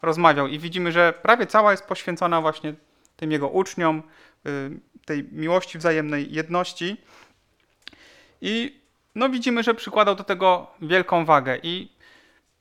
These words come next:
tak jak ci z was, y, którzy są rodzicami, i myślę, że każdy by to zrozumiał, że jeżeli macie dzieci jakieś, no to nie chcecie, żeby te dzieci między sobą jakoś wojowały, walczyły, żeby panowała niezgoda. I myślę, że podobnie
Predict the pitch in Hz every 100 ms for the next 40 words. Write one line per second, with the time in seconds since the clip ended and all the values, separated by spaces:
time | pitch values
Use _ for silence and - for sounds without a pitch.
0 | _ _ _ _ 226 233 226 - - -
1 | - - 220 180 180 180 - - 165 -
2 | 170 - 170 165 147 - 165 170 165 175
3 | 170 165 160 151 143 - _ - 165 160
4 | 156 - 160 165 160 156 170 165 156 156
5 | 147 _ 170 170 185 208 226 196 180 165
6 | 170 156 151 190 202 - _ _ _ _
7 | 196 247 277 254 262 269 - - 160 156
8 | 147 151 139 160 170 165 156 156 160 151
9 | 151 151 143 147 147 139 156 160 151 147
10 | 139 165 156 151 143 143 151 147 151 147
11 | 147 147 143 139 147 190 - - - _
12 | _ 170 196 - 202 180 202 202 - 185
13 | 196 160 156 180 208